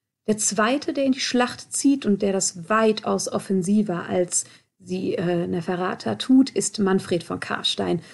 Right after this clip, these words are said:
zusammen mit der Legion of Night. Der Mortarch der Nacht kennt keine Heimlichkeit. Er führt offene Schlachten, brutale Morde sind das, was sein Treiben kennzeichnet, und so vernichtet er ganze Armeen,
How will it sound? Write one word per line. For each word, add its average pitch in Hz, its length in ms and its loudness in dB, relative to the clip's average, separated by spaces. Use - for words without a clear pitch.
zusammen 196 320 4
mit 180 100 2
der 175 80 4
Legion 175 380 -2
of 147 160 -8
Night. 160 380 -2
Der 202 80 6
Mortarch 202 440 2
der 185 140 0
Nacht 180 520 -2
kennt - 260 -4
keine 156 320 -4
Heimlichkeit. 170 720 -2
Er 214 220 8
führt 202 440 2
offene 226 360 0
Schlachten, - 720 -2
brutale 202 560 2
Morde 190 560 2
sind 180 340 -2
das, - 380 -2
was - 320 -4
sein 175 240 -4
Treiben 196 460 0
kennzeichnet, 220 720 0
und 196 140 2
so 196 80 0
vernichtet 214 560 4
er 208 100 -4
ganze 196 460 -4
Armeen, 185 500 4